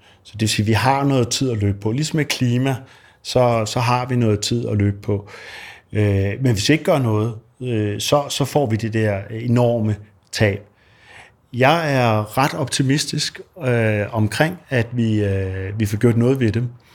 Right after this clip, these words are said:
Og det hæng-, det hænger sammen med flere ting. Vi, vi, der er videnskabelig konsensus om,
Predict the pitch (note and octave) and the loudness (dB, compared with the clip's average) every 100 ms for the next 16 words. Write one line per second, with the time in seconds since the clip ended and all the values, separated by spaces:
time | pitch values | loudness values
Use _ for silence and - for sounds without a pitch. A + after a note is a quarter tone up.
0 | - - _ - G#2+ C3+ C#3+ C#3+ C3 B2+ | -20 -20 _ -4 -2 2 2 2 2 0
1 | A#2 A2+ A#2+ A#2+ C3+ C3 B2+ C3 C3 C3 | 0 -2 -6 -2 0 2 2 0 0 0
2 | B2+ - A2+ A#2+ A2+ B2+ B2 A#2+ A#2 - | 0 0 -2 -2 0 2 4 2 -2 -18
3 | - - - _ A#2+ A#2+ A#2 A2 G#2+ G#2 | -20 -20 -20 _ -4 0 2 2 2 2
4 | B2 A2+ A#2 A2+ D#3 D#3 D#3 D#3 - C3 | 4 4 2 2 4 2 0 -4 -2 0
5 | C3 C3+ - E3 - - - _ _ _ | 0 0 -2 -4 -4 -8 -12 _ _ _
6 | C3 B2 | 2 2